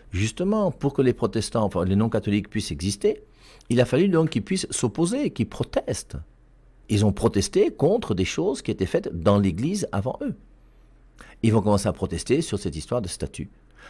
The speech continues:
jusqu'à avoir aujourd'hui des gens qui rentrent avec un marteau dans une cathédrale pour aller casser, euh, une statue, euh, de Sainte Thérèse de l'Enfant Jésus. Mais c'est,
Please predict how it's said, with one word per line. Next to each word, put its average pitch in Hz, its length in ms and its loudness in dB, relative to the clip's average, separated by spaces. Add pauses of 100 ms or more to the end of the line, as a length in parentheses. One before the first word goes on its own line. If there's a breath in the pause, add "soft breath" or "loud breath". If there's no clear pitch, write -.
jusqu'à 117 560 2
avoir 101 400 2
aujourd'hui 98 540 2 (280 loud breath)
des 117 160 4
gens 123 240 2
qui 101 160 2
rentrent 117 240 2
avec 98 220 0
un 101 60 4
marteau 104 340 0
dans 95 80 4
une 87 160 0
cathédrale 92 540 -2
pour - 180 -2
aller 92 120 0
casser, - 560 -2
euh, 85 260 0
une 92 100 0
statue, 120 580 0
euh, 82 240 0
de 73 100 0
Sainte 110 200 -2
Thérèse 98 220 -2
de 90 40 0
l'Enfant 82 200 -4
Jésus. 71 240 -6 (480)
Mais - 80 -10
c'est, 82 120 -8